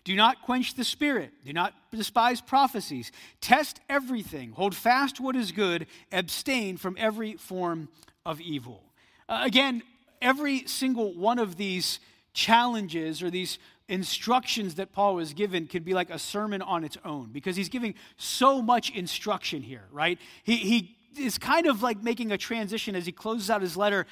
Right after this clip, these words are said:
to, like, "Okay, I'm gonna include a bunch of things real quick now for you. I'm not gonna elaborate on all of them,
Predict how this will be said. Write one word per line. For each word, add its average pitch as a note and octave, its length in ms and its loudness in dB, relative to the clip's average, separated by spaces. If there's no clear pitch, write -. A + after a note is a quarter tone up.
to, A3 120 0
like, G#3+ 160 6
"Okay, A3 300 0
I'm G3 220 4
gonna C4 120 -2
include A3+ 480 -6
a F#3+ 80 -6
bunch G3+ 360 0
of A3+ 120 -6
things F#3+ 320 -6
real F3 240 -2
quick A3+ 340 -4
now F3 200 0
for E3+ 240 -4
you. F#3 180 2
I'm F#3 80 -6
not G#3 180 4
gonna C4 180 0
elaborate B3 580 4
on F#3+ 160 -4
all F3 240 2
of E3 80 -4
them, F3+ 220 2